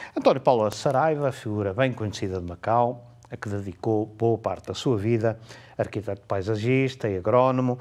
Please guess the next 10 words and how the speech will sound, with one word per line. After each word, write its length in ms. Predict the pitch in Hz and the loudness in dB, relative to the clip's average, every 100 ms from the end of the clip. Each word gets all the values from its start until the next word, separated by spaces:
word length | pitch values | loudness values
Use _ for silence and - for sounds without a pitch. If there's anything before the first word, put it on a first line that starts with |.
| - - | -10 -4
nasceu 400 | 120 110 127 113 | -2 0 0 0
em 40 | 104 | -2
Lisboa 400 | 87 101 107 95 | -4 0 0 2
em 20 | |
mil 220 | 113 117 | 0 0
novecentos 580 | 101 92 - 117 104 - | -2 -4 -4 -4 -4 -8
e 80 | 87 | -8
quarenta 460 | - 113 127 101 | 0 2 2 -2
e 20 | |
quatro. 480 | 85 - 65 - - | -6 -8 -8 -16 -20